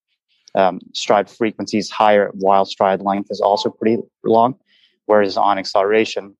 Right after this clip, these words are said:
um, the stride length is long, but you're actually pushing into the ground for quite a bit longer, right? So we do know that in these instances, like, you need to be powerful, you need to be strong, right? So we do train our athletes to be powerful and strong. Um,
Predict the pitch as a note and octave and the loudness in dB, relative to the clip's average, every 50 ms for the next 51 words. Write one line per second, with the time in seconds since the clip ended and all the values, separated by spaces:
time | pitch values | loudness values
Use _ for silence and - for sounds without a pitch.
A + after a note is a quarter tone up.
0 | _ _ _ _ _ _ _ _ - - F#2 F2+ F#2 F2+ - - _ _ _ G#2+ | _ _ _ _ _ _ _ _ -4 0 2 2 2 0 -2 -8 _ _ _ -6
1 | G2+ F#2+ - - - - A2+ G#2+ G#2+ G2+ G#2 G2+ A2 A#2+ A#2 A2 - - G#2 F#2+ | -6 -4 -4 -4 0 2 4 4 4 2 0 0 0 2 2 0 -4 -8 -12 -14
2 | - - G2 G2+ G#2+ B2 A#2 G#2 G2+ G2+ G2+ - _ _ _ _ _ _ _ _ | -14 -16 -6 -2 0 2 2 2 0 -2 -4 -10 _ _ _ _ _ _ _ _
3 | _ _ - G#2 G2 G2 G#2 G#2 G2 F#2+ - - _ A2 G2+ - G#2+ G2+ F#2 - | _ _ -4 -2 0 2 4 4 2 2 -2 -8 _ -6 -6 -6 -8 -10 -8 -8
4 | - G2 - G2+ G2+ F#2+ - G2+ - G#2 F#2+ E2+ - G2 - F#2+ F#2+ G2 F2+ F2+ | -8 -4 0 0 0 0 0 -2 -2 -2 -2 0 -2 -4 0 0 0 0 0 -2
5 | F#2+ F2+ F#2+ F#2+ F#2+ G2+ - - - G#2 F#2+ F#2 - _ _ _ _ _ - A2+ | -2 0 0 2 2 0 0 2 2 2 2 2 -2 _ _ _ _ _ 0 0
6 | A2+ A2+ A2+ G#2+ G#2+ G#2+ A#2 B2 B2 A2+ G#2+ G2 G2+ - _ - - A#2 A#2 A2+ | 2 2 2 0 2 2 4 4 4 4 2 0 0 -2 _ -6 -4 -2 -2 -2
7 | A2 A2+ A2 G#2 G2+ - - A#2+ C3+ C3 - - G2 - - F#2+ F2+ - G2 F#2 | -2 -2 -2 -4 -6 -6 -4 -4 -4 -2 -4 -6 -4 -2 -2 -2 -2 0 -2 -4
8 | - _ _ _ _ _ G#2+ G#2 G2+ G#2 A#2 A2+ F#2+ G2+ G#2 G2 - A2 G#2+ G#2+ | -4 _ _ _ _ _ -2 0 2 4 4 4 4 2 0 0 2 2 2 2
9 | G2 G#2 G2 F#2+ G2 G#2 G#2+ G#2 F2 F#2 F#2+ - - - B2 A#2+ G#2+ G2 G2+ - | 2 0 -4 -6 -6 -6 -6 -6 -6 -6 -8 -6 -2 0 2 2 2 0 -2 -6
10 | _ _ _ _ _ _ - F2+ F#2 F#2+ F#2+ - G2+ G#2 G2 F2+ G2 A2+ A2 G2+ | _ _ _ _ _ _ -8 -4 -4 -4 -4 -2 -2 -4 -2 2 4 4 4 4
11 | - - A2 G#2 G#2 G2+ G2 G2 G2+ G2 - - G2+ F#2 - - - - F#2 E2+ | 2 0 0 0 2 4 4 4 4 2 2 -2 -4 -6 -6 -8 -8 -8 -8 -8
12 | - - G#2+ G#2 G2+ F#2+ F#2 - _ _ _ - A2 G2 G2 F#2+ - F#2+ F#2+ F#2 | -2 0 2 2 4 2 0 -2 _ _ _ 0 2 2 2 2 0 0 -2 -2
13 | F2+ F2+ F#2 - - - F#2+ F#2 - - - _ _ _ _ _ _ _ _ _ | -2 -6 -8 -6 -4 -2 -4 -4 -4 -8 -14 _ _ _ _ _ _ _ _ _
14 | _ - - F#2+ F#2 F2+ F2+ F2+ | _ 0 2 2 2 2 0 -2